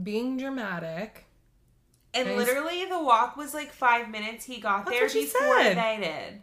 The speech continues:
Speaker 1: Yeah. She said it's, like, really close. I don't believe she would be like, "Yeah, walk with the baby if it's a long fucking walk." Too bad. No, she doesn't want her baby. You, she already is not really feeling you.
Speaker 2: Right.
Speaker 1: So the fact that she's letting you hold the baby is, like, surprising.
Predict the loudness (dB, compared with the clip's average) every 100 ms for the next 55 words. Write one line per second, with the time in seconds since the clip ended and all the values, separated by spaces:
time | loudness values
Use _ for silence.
0 | -8 -4 0 -2 -4 -12 _ _ _ _
1 | _ _ -20 -8 -8 -6 -8 -8 -6 -6
2 | -8 -6 -4 -2 -4 -8 -8 -6 -6 -6
3 | -4 -4 -4 -6 -8 -6 -6 -6 -6 -6
4 | -6 -6 -4 -4 -2 -2 -2 -6 -10 -6
5 | -6 -6 -6 -6 -6 -10 -8 -4 -2 -2
6 | -4 -4 -4 -4 -2 0 0 -2 -8 -10
7 | -4 0 0 0 0 -2 -4 -2 -2 -4
8 | -4 -4 -6 -6 -8 -10 -12 -16 _ _
9 | _ -8 -6 -6 -6 -4 0 0 0 -4
10 | -4 -4 -4 -4 -6 -4 -4 -4 -4 -4
11 | -4 -8 -14 _ -14 -8 -8 -6 -10 -12
12 | -18 -20 _ -8 -2 0 0 0 0 0
13 | 2 0 -4 -6 -4 -2 -2 -4 -4 -6
14 | -6 -10 -10 -10 -8 -8 -8 -14 -18 -10
15 | -6 -6 -6 -6 -8 -10